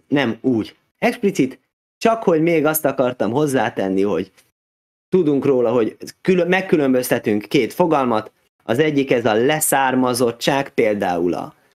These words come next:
e, Dávid házi királyok, ha megnézzük őket,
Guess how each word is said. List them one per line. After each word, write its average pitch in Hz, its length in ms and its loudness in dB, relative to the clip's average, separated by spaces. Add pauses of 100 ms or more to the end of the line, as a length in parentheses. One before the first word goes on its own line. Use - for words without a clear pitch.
e, 92 320 -2 (120)
Dávid 120 560 -2
házi 110 440 -2
királyok, 107 840 -2 (160)
ha - 120 -6
megnézzük 110 640 0
őket, 101 500 -2